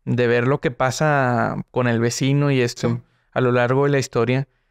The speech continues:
Speaker 1: eh, eh, ¿cómo resumes o cómo,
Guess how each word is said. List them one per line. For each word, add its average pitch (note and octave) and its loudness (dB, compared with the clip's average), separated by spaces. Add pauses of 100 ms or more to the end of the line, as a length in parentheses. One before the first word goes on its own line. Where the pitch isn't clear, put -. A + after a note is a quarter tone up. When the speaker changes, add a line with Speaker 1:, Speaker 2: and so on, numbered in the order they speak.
(480)
Speaker 1:
eh, B2 0
eh, C3+ -4
¿cómo C3+ 0
resumes D3 0
o B2 -4
cómo, C3 -2